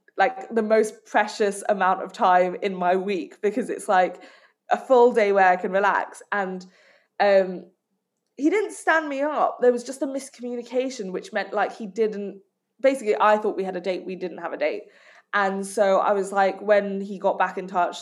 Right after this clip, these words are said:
on the Sunday, I, I was like, "I just find it rude that you didn't think to let me know.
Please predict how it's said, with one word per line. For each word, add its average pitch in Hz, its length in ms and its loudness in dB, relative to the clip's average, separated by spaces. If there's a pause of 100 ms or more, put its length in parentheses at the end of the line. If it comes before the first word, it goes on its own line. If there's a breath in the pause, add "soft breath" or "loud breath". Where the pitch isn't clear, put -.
(180)
on 160 160 -2
the 170 60 -12
Sunday, 175 500 -4
I, 180 260 0 (220)
I - 80 -6
was 190 160 -6
like, 175 280 -2 (380)
"I 180 200 0
just 175 280 -14
find 165 240 -8
it - 100 -10
rude 175 300 -6 (140)
that - 280 -2
you 170 160 -10
didn't 180 240 -12
think - 240 -12
to 180 60 -12
let 175 160 -8
me 175 100 -12
know. 196 420 0